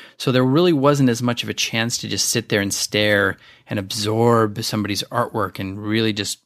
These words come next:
churn it out. Um, it was more of a, of a case of like, "Oh, I, I kinda remember this.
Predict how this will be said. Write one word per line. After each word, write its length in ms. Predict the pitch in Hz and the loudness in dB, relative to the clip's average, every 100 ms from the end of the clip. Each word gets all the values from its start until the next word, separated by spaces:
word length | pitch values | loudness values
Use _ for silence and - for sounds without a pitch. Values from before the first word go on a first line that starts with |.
| _ _ | _ _
churn 300 | - - 123 | -6 0 0
it 120 | 113 104 | 2 2
out. 340 | 101 92 - - _ _ | 2 -2 -8 -20 _ _
Um, 420 | 117 107 98 98 - | 2 4 2 -2 -4
it 100 | 127 | -4
was 160 | 117 | 0
more 240 | 123 123 117 | 2 4 4
of 80 | |
a, 120 | 107 104 | 0 -4
of 140 | 127 107 | -6 -6
a 40 | |
case 340 | - 110 107 | -2 -2 -2
of 100 | 104 | -4
like, 320 | 104 95 95 - | -2 -2 -2 0
"Oh, 160 | 185 131 | 2 4
I, 80 | |
I 200 | 113 - - | 2 -4 -8
kinda 240 | - 160 | -2 0
remember 380 | 151 127 113 107 | 2 2 0 0
this. 420 | 98 107 - - | 0 0 -2 -8